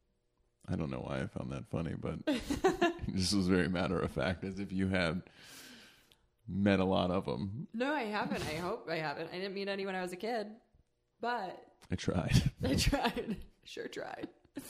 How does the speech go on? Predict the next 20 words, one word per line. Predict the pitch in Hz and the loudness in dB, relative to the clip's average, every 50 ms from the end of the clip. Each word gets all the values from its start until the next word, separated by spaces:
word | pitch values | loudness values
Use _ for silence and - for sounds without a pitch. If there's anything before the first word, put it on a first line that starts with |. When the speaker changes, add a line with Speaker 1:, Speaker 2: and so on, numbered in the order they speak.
| - - - - 220 202 - - - 294 302 285 - - - - | -12 -10 -8 -6 -6 -6 -6 -6 -8 -8 -8 -10 -14 -16 -8 -6
Speaker 2:
Couldn't | 262 226 - | -6 -6 -4
catch | - 254 - - 254 | -4 -4 -4 -4 -4
any | 226 220 214 | -4 -4 -4
looks. | 208 185 156 101 - - - - | -2 -2 -4 -4 -6 -8 -12 -4
No, | 240 233 226 208 190 175 | 0 2 2 4 4 2
um, | - - - 202 208 208 202 202 202 202 202 202 202 196 190 185 180 - - - - _ _ _ _ _ _ _ - - - - - _ | 2 2 4 4 6 6 6 4 4 2 0 0 -2 -4 -4 -6 -10 -12 -14 -18 -20 _ _ _ _ _ _ _ -20 -20 -20 -20 -4 _
that's | - 202 196 - | 2 2 2 2
one | 202 180 | 0 -2
of | 170 | 0
the | 170 165 | 0 0
reasons | 165 165 160 160 | 0 -2 -4 -6
my | 165 156 | -6 -6
mom | 156 151 165 175 175 | -4 -4 -6 -6 -6
didn't | 190 - - | -6 -6 -6
let | - 50 | -6 -8
me | 50 | -6
out | 50 - - | -6 -8 -8
of | - | -8
the | - - | -8 -10
house. | - - - 202 202 | -10 -10 -10 -12 -14